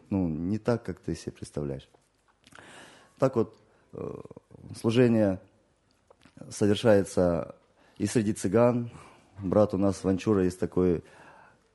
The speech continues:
переживает о своем народе. Это тоже хорошо, что братья ревнуют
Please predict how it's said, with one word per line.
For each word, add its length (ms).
переживает 760
о 80
своем 340
народе. 480
Это 340
тоже 180
хорошо, 420
что 180
братья 340
ревнуют 640